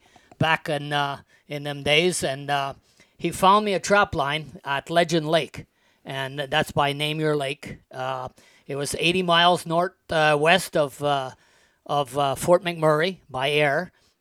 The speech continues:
and, uh, so he, uh, there was four townships there. So I bought it for,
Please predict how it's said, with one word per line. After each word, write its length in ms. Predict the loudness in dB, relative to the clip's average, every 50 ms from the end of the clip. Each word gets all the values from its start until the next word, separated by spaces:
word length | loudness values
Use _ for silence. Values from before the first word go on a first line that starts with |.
| _ _ -6
and, 440 | -2 -2 0 0 -2 -4 -4 -2
uh, 240 | -2 0 0 0 -2
so 240 | -2 0 0 2 2
he, 400 | 2 0 -2 -2 -2 0 2 2
uh, 220 | 2 2 2 0 -2
there 120 | -2 -2 -2
was 140 | -2 -4
four 280 | -4 -2 0 2 2 2
townships 600 | 2 2 2 2 2 0 -2 -6 -6 -8 -8 -10
there. 300 | -10 -10 -10 -12 -12 -14 _ _ _ _ _ _ _ _ _ _ _ _
So 460 | -14 -6 0 2 4 4 4 4 2 2
I 320 | 2 2 4 4 4 2
bought 320 | 0 0 2 4 4 4
it 120 | 4 2 0
for, 420 | 0 0 2 2 2 0 -2 -4